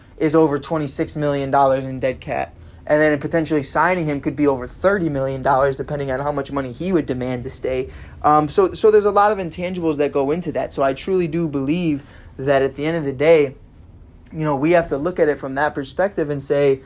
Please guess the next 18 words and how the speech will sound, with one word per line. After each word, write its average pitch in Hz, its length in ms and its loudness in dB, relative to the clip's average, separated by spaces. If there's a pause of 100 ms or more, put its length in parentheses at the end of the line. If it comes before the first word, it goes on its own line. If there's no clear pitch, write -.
(320)
you 156 80 -4
know, 143 320 0
that, 151 340 2 (220)
that 180 120 2
we're 208 360 4
really 170 600 4
in 151 80 0
a 147 80 0
much 160 360 -4
better 165 200 4
position 156 480 -6
than 139 100 -6
other 131 220 -2
teams. - 460 -10 (440)
And 165 140 4
I 170 100 6
feel 208 300 0
like, 165 380 2